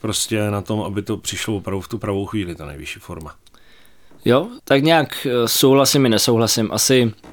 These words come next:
Speaker 2: eh, já si pamatuju vlastně tu první asi sezonu, kdy jsem tady byl celý rok, kdy vlastně <laughs> na všechno, na co jsme hrábli, tak prostě skončilo v bráně a, eh, tak nějak nám všechno vycházelo.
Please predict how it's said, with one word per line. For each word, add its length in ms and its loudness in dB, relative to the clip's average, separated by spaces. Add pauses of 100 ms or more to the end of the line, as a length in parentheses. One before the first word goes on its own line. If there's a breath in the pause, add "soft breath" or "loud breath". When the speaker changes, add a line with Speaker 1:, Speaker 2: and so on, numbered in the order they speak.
(160)
Speaker 2:
eh, 480 2
já 140 4
si 140 -2
pamatuju 440 2
vlastně 280 4
tu 120 2
první 560 4
asi 240 2
sezonu, 720 2 (100)
kdy 220 2
jsem 160 4
tady 140 4
byl 160 6
celý 300 4
rok, 340 4
kdy 160 2
vlastně 420 4 (280)
<laughs> 260 -6
na 240 2
všechno, 320 4
na 320 0
co 140 0
jsme 200 2
hrábli, 400 4
tak 180 0
prostě 300 0
skončilo 480 2
v 40 2
bráně 640 4
a, 140 2 (760 loud breath)
eh, 40 0 (520)
tak 140 2
nějak 220 4
nám 180 4
všechno 360 2
vycházelo. 880 2